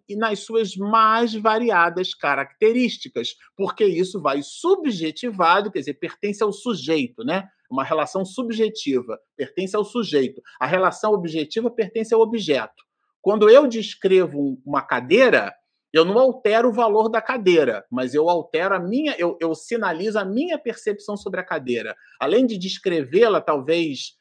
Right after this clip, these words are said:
matematicamente ou geometricamente, né, usando ali a geometria euclidiana, eu vou dizer que a cadeira é alta,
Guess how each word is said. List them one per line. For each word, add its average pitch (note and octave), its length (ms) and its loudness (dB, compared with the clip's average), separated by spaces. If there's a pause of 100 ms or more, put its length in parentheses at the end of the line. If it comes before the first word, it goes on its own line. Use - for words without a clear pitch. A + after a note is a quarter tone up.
matematicamente C#3+ 1200 -2
ou C3+ 100 -2
geometricamente, E3 1200 -2
né, E3+ 240 -6 (180)
usando C#3 420 2
ali D3+ 200 0
a D3+ 40 0
geometria C3+ 460 -2
euclidiana, D3+ 800 2 (380)
eu A#3+ 180 10
vou A3 240 8
dizer F#3+ 300 2
que F#3+ 80 0
a F3 40 -2
cadeira D#3 460 0 (100)
é D#3 120 2
alta, E3+ 640 4